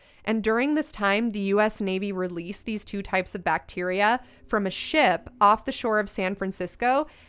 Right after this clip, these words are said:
believing them to be harmless to humans. Based on results from monitoring equipment at forty-three locations around the city,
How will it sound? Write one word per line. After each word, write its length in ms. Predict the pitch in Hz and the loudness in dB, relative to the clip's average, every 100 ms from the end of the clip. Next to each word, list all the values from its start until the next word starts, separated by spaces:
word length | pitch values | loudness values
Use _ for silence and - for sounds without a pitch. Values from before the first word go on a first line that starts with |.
| - | -2
believing 500 | 240 254 294 330 330 | 0 2 4 4 4
them 160 | 294 269 | 2 0
to 80 | 226 | -2
be 160 | 233 | -4
harmless 560 | 190 208 196 190 175 - | -2 0 0 0 -4 -6
to 80 | 190 | -6
humans. 640 | 269 294 180 - - - - - - _ - - | 0 0 -2 -10 -16 -18 -20 -20 -20 _ -20 0
Based 340 | 247 294 311 | 2 4 4
on 140 | 330 302 | 4 4
results 420 | 262 202 202 - | 2 2 2 0
from 200 | - 220 | -2 0
monitoring 540 | 196 196 208 208 202 | 2 2 0 -2 -2
equipment 460 | 190 - 185 - 208 | -4 -4 -4 -2 -4
at 100 | - | -4
forty-three 560 | - 196 196 - 208 196 | -2 -2 -2 -4 -4 -2
locations 600 | 190 185 180 180 196 196 | -2 -2 -4 -4 -6 -6
around 300 | 190 165 165 | -4 -6 -8
the 60 | |
city, 440 | - 190 208 233 | -6 -4 -4 -4